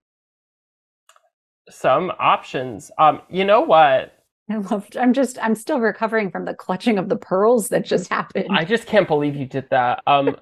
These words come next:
Speaker 2: <laughs>
Speaker 1: a part of me, uh, as an Eagles fan, I, I look at that game and,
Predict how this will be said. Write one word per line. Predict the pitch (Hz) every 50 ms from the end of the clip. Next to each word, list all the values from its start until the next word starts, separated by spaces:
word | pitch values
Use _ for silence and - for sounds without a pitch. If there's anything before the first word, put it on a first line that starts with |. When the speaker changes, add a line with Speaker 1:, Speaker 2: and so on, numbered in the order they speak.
| - - 440
Speaker 2:
<laughs> | - - - -
Speaker 1:
a | 190
part | - 214 240 247
of | 277 294
me, | 339 330 302 247 196 - - _ _ _ _ _ _ _ -
uh, | 175 185 -
as | - 202 180 202
an | 175
Eagles | 151 156 180 190 - -
fan, | - 165 147 147 143
I, | 139 139
I | 139 - 147 147
look | 143 143 143 -
at | - -
that | 139 135 -
game | - 135 135 131 135
and, | 131 127 127 -